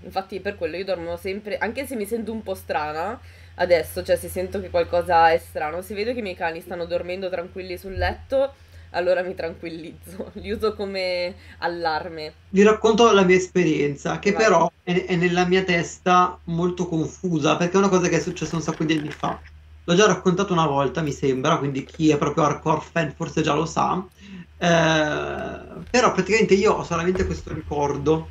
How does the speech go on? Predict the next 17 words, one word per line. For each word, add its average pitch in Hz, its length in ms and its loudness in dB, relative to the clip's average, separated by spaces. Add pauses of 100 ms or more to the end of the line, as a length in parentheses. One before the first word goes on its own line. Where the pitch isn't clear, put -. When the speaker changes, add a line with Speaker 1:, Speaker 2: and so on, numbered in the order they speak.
(1500)
Speaker 2:
che 220 260 4
stavo 214 400 2
dormendo, 175 920 2 (160)
eh, 170 720 0
nel 208 280 0
letto 180 300 0
dei, 175 380 -2
dei, 165 600 0
dei 165 160 0
miei 160 220 0
genitori, 156 840 2
quindi 196 160 6
vuol 165 80 6
dire 180 180 6
che 180 60 -2
ero 151 140 -4
piccolino, 156 680 -6